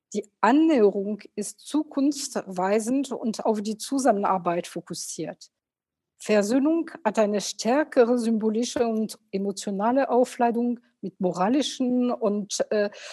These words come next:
äh, auch, äh, religiösen Konnotationen und vor allem verlangt sie von ehemaligen Gegnern, die schmerzliche geteilte Vergangenheit gemeinsam zu ergreifen.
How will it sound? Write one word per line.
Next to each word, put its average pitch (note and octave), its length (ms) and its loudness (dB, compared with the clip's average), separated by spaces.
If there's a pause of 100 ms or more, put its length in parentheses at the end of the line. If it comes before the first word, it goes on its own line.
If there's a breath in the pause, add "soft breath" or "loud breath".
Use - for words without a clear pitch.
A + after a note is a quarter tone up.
(220 loud breath)
äh, G#3 160 4
auch, A3 360 6
äh, G#3+ 200 2
religiösen A3+ 800 4
Konnotationen A#3 840 2
und A3 220 2
vor A#3 260 2
allem B3+ 460 4 (360 soft breath)
verlangt A3 680 4
sie B3 420 -4
von A3 500 0
ehemaligen G#3+ 760 2
Gegnern, A3 640 2
die G#3 100 -6
schmerzliche A3 840 -4
geteilte G3+ 640 -2
Vergangenheit G3 760 -4 (340)
gemeinsam F#3 640 -2 (140)
zu - 180 -8
ergreifen. D#3+ 920 -4